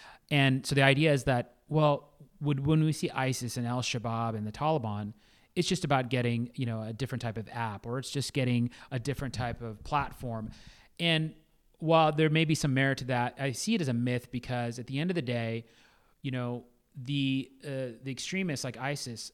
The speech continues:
I mean, they're on SureSpot and on Wickr, on Telegram, on WhatsApp.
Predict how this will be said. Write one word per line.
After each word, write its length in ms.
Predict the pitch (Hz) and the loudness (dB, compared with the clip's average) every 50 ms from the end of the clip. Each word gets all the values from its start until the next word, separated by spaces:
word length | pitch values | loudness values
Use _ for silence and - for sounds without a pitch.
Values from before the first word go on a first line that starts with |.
| _ | _
I 60 | - 151 | -10 -8
mean, 160 | 156 147 143 | -6 -6 -6
they're 200 | 156 180 180 - | -4 -6 -6 -6
on 260 | 139 151 170 165 151 | -6 -6 -4 -4 -6
SureSpot 640 | - - - 131 123 113 - - 127 120 113 113 117 | -6 -6 -6 -6 -6 -8 -8 -8 -8 -6 -6 -6 -8
and 140 | 117 113 113 | -8 -8 -8
on 160 | 113 117 113 | -6 -6 -6
Wickr, 540 | 117 127 120 - - 131 123 113 113 110 107 | -6 -6 -6 -6 -8 -10 -8 -8 -10 -10 -10
on 100 | 107 107 | -10 -10
Telegram, 640 | - 135 127 123 123 120 110 120 117 113 113 113 110 | -8 -6 -6 -6 -6 -6 -6 -6 -6 -6 -6 -6 -6
on 100 | 110 113 | -6 -6
WhatsApp. 560 | 113 123 120 113 - - 123 113 113 113 | -6 -6 -6 -6 -8 -8 -8 -6 -6 -8